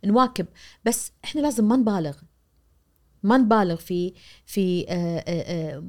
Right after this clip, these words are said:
يعني، آم، آه، ال-، التسويق المبالغ فيه طول اليوم. يعني حتى هم، يعني نصيحتي لهم إذا بيسمعونا، إن لا تستهلكون نفسكم لهالدرجة. طول اليوم محتوى ترويجي، طول اليوم.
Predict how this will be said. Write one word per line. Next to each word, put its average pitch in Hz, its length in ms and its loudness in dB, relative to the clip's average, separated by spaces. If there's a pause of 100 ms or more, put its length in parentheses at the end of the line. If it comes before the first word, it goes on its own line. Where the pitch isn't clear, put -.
يعني، 165 460 -4
آم، 160 300 -6 (320)
آه، 98 480 -16 (200)
ال-، 185 260 -12
التسويق 196 720 -4
المبالغ 180 400 0
فيه - 200 -6
طول 226 320 0
اليوم. 180 320 -2
يعني 165 160 -6
حتى 277 220 -6
هم، 254 400 -2 (400)
يعني 175 160 0
نصيحتي 185 460 -2
لهم 185 320 -2
إذا 190 140 0
بيسمعونا، 175 640 -4 (380)
إن 214 120 6
لا 240 260 4
تستهلكون 226 760 -4
نفسكم 190 360 -4
لهالدرجة. 165 560 -6 (140)
طول 277 360 0
اليوم 180 800 -2
محتوى 220 520 -2
ترويجي، 175 680 -4
طول 247 240 -2
اليوم. 170 380 -4